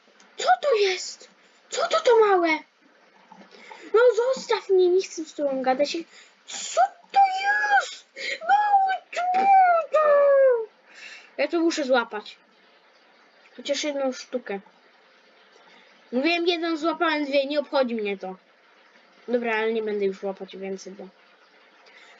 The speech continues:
nie będzie mnie stać. Ha, ha, ha.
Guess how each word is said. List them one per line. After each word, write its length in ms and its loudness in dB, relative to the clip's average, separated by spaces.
nie 100 0
będzie 260 0
mnie 300 -2
stać. 380 -4
Ha, 80 -18
ha, 100 -14
ha. 200 -14